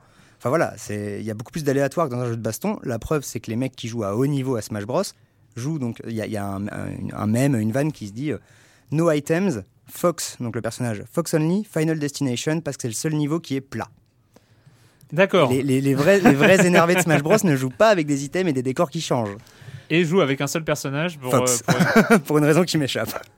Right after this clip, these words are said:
Speaker 2: Pour une... Ah oui, mais moi ça m'échappe complètement. Et, euh, donc du coup, ça n'a plus rien à voir avec, euh, Super Ma-, Smash Bros. Parce que l'intérêt,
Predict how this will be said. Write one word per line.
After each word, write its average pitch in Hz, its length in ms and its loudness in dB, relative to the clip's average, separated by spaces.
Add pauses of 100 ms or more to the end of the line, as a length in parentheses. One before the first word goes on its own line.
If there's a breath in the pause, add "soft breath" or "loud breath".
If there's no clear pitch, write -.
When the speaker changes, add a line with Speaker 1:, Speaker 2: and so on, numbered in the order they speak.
(460)
Speaker 2:
Pour 143 200 -4
une... 147 100 -2
Ah 139 100 -2
oui, 180 100 2
mais 165 120 0
moi 156 100 0
ça 151 140 -2
m'échappe 131 300 -4
complètement. 143 520 -4
Et, 110 120 -2
euh, 120 560 -2
donc 143 200 -4
du 139 120 -6
coup, 208 180 -4
ça 143 140 0
n'a 131 100 -4
plus 135 160 -6
rien 143 260 0
à 135 80 2
voir 156 320 -2
avec, 135 320 -2
euh, 123 60 -4
Super 127 320 -6
Ma-, 127 300 -6
Smash 135 260 -8
Bros. 117 160 -6 (100)
Parce 101 140 -10
que - 100 -10
l'intérêt, 123 640 0